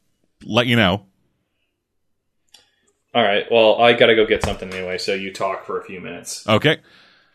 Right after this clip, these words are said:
Speaker 1: So I'm in Mari is, at the end of it is revealed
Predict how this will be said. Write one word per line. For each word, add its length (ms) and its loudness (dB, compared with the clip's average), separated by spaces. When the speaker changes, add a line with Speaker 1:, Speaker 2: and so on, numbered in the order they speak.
Speaker 1:
So 400 2
I'm 200 4
in 80 2
Mari 520 0
is, 560 0
at 120 2
the 100 2
end 120 2
of 80 2
it 140 2
is 200 2
revealed 400 2